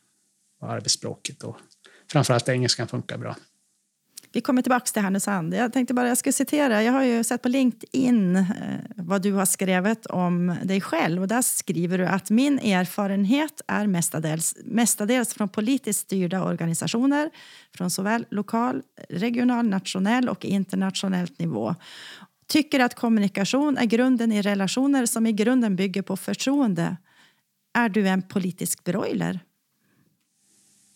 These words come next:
Speaker 1: Jag skulle inte uppfatta mig så, utan jag har ju formats av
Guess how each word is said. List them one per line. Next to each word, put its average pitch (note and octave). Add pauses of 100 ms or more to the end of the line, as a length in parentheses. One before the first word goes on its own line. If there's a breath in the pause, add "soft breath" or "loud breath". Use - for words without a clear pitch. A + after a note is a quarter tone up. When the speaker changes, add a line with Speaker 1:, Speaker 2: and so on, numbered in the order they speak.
(140)
Speaker 1:
Jag E3
skulle D#3
inte C#3
uppfatta -
mig A#2+
så, B2 (100)
utan B2 (1120 soft breath)
jag C#3+
har D3
ju D3
formats B2+
av A#2